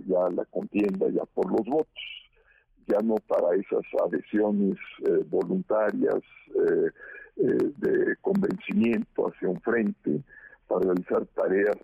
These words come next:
para fortalecer el frente, sino ya en la etapa para buscar el voto, que no es el momento, eh, que estamos viviendo. Es el momento de agruparnos. En el caso de las corcholatas, ellos ya empezaron la campaña.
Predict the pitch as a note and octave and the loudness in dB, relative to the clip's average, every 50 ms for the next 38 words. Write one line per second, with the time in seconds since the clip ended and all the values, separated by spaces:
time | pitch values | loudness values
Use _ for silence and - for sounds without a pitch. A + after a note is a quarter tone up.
0 | _ - F#2 E2 E2 - - - - - F#2 F#2 E2+ - - - - - - - | _ -6 -4 -4 -4 -6 -8 -10 -8 -4 -4 -4 -4 -2 -2 -2 -2 -2 -2 -2
1 | - - - - - D3 - - A#2 A2 G#2+ G2+ G2+ F#2+ G2 F#2+ F#2+ A2 C3 C3+ | -2 -2 -2 -2 -4 -4 -2 -2 -2 0 0 0 0 0 2 2 2 0 -2 -6
2 | - _ _ _ _ - - F#2 F2+ F3 - - - F#2 - - - - - - | -10 _ _ _ _ -6 -4 -2 -2 -2 -2 -2 -2 -2 -2 -2 -6 -6 -4 -2
3 | - F2 E2+ E2 D#2 D2 - - - G#2 F2 E2+ E2+ - _ _ - - E2 D#2+ | -2 0 0 -2 -4 -6 -12 -6 -2 0 0 0 -2 -4 _ _ -4 -4 -2 0
4 | F2 F2 - _ - - - _ - F2 F2+ F#2+ G2+ G2 G2 G2 F#2+ F#2 - - | 0 -2 -2 _ -10 -20 -10 _ -2 0 2 4 4 4 2 2 0 -2 -4 -8
5 | - - D#2+ D#2 D#2 D#2 D#2+ D#2 D2+ D#2 D#2 - - - D2 - _ - - - | -6 -6 -4 -4 -4 -4 -2 -2 -4 -4 -6 -4 -4 -4 -4 -4 _ -16 -20 -20
6 | - - - - - - _ _ - - D#2+ E2 E2 D2+ - - - - - E2+ | -20 -20 -20 -20 -20 -20 _ _ -4 0 0 2 2 0 -2 -4 -8 -6 -4 -2
7 | E2+ E2+ F2 E2+ E2+ G#2 G#2+ A2 A#2+ A#2 A2 F#2 - - - - _ _ _ _ | -2 0 0 0 0 2 2 2 2 2 0 -2 -4 -10 -20 -20 _ _ _ _
8 | _ _ _ - - - - - _ - - A2+ G#2+ - - - A#2 A#2 G2+ G2 | _ _ _ -20 -20 -20 -20 -18 _ -4 -2 -2 -2 0 0 0 2 2 2 2
9 | F#2+ F2+ F2+ - - B2+ G2 G#2+ G#2 G#2 A2+ A#2 A2 - - - C4 B3 A#3 F#3 | 0 0 -2 -2 -2 0 2 2 0 0 0 -2 0 0 0 0 0 0 -4 -6
10 | - - - - - _ _ _ _ - - - - _ _ _ _ _ - - | -10 -14 -20 -20 -20 _ _ _ _ -20 -20 -20 -20 _ _ _ _ _ -6 -2
11 | - C#3+ D#3+ - - A3 G#3+ G3 A#3 B3+ A#3+ F#3+ - - G3+ - - - E3 G#3+ | 0 0 0 0 0 -2 -2 0 0 0 0 0 0 -2 -4 -2 -2 0 0 2
12 | - G3 - _ - - - - - - - C3 A#2 F#2+ - - - - - - | 2 0 0 _ -6 -6 -4 -2 -2 -2 -2 -2 -2 0 0 -2 -2 -2 -4 -8
13 | - - - - - E2 - - - - A#3 - F3 F#3 E3+ - | -6 -6 -6 -4 -4 -2 -2 -2 -4 -4 -6 -4 -2 -4 -4 -6